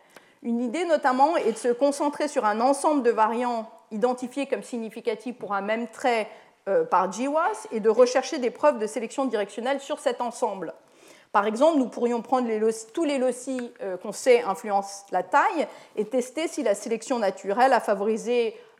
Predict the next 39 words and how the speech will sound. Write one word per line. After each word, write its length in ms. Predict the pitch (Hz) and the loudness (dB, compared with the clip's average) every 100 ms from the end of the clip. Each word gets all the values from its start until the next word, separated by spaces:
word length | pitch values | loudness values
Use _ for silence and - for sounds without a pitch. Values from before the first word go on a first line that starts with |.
| 196 | 0
euh, 140 | 185 | 0
les 240 | 185 185 | 0 0
allèles, 480 | 190 196 247 285 285 285 - - - | 2 4 6 4 4 -2 -12 -2 4
euh, 220 | 180 160 | 4 4
qui 180 | - 202 | 2 2
augmentent 420 | 202 226 247 247 | 4 2 0 0
la 120 | 208 | -2
taille. 360 | - 170 131 - - _ _ _ _ _ _ - - | -2 -4 -4 -12 -18 _ _ _ _ _ _ -20 -8
En 100 | 208 | -6
combinant 540 | 196 302 277 277 269 | 0 2 4 4 2
de 100 | 247 | 2
nombreux 360 | 240 220 208 214 | 0 -4 -2 0
loci, 420 | 214 196 196 311 | 2 2 0 -2
nous 140 | 311 233 | 0 2
renforçons 500 | 247 - 240 - 294 | 2 2 -2 -2 -2
notre 220 | 254 - | -2 -6
puissance 360 | 254 - 233 | -10 -8 -6
de 100 | 226 | -4
détection 520 | 208 208 - 196 - 233 | -6 -4 -6 -6 -8 -4
de 60 | |
la 100 | 214 | -4
sélection. 500 | - 196 180 - 175 - _ _ _ _ _ _ | -4 -6 -6 -12 -14 -16 _ _ _ _ _ _
Alors, 240 | - 196 - - - | 0 0 0 -12 -6
avant 280 | - 233 247 | -2 0 0
de, 220 | 214 190 | 0 0
de 120 | 208 | -2
continuer, 420 | 196 233 254 285 359 | -4 -4 -2 0 6
d'abord, 300 | 277 302 302 | 10 10 8
sélection 400 | 311 285 - 330 | 0 -2 -2 -2
sur 240 | 277 - | -2 -2
quoi ? 480 | - 233 180 - - - _ _ | 4 6 6 -2 -18 -20 _ _
Alors, 260 | 202 202 - | 4 6 8
une 140 | 285 | 8
interprétation 760 | 320 349 311 302 269 262 262 | 10 8 4 2 2 2 0
possible 560 | 233 240 247 - 339 330 - - | -2 -2 -4 -4 -4 -2 -2 -2
est 80 | |
que 100 | 247 | 4
la 140 | 269 208 | 8 8
sélection 560 | - 277 262 - 349 | 6 2 2 -2 -4